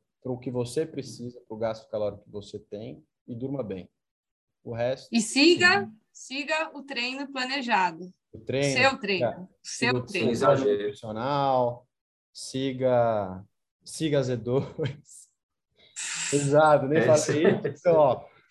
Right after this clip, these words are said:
Speaker 1: compartilha
Speaker 3: Aí.
Speaker 1: esse, esse podcast, compartilha que a gente te marca, a gente compartilha você falando da gente.
Speaker 3: Manda pra aquele seu amigo que
Speaker 1: Boa.
Speaker 3: fica fazendo projeto verão, cortando as calorias, treinando feito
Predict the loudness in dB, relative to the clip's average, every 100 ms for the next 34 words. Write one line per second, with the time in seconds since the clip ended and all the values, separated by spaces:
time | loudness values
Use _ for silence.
0 | -2 2 2 2 0 0 0 0 0 -4
1 | -2 -2 -2 -6 -4 -4 -6 -10 -8 -6
2 | -6 -2 -2 -2 -2 -2 -2 -6 -6 -4
3 | -6 -8 -8 -6 -4 -2 0 0 0 -4
4 | -6 -4 -8 -10 -8 -8 -8 -12 -8 -8
5 | -8 -10 -8 -10 -8 -4 -2 -2 -4 -6
6 | -8 -8 -8 -8 -4 2 4 4 2 0
7 | 0 0 -2 2 4 4 2 0 2 4
8 | 4 2 0 0 0 0 0 0 0 0
9 | 0 2 2 0 -2 -2 0 0 -2 -2
10 | -2 2 2 2 0 -4 -8 -10 -4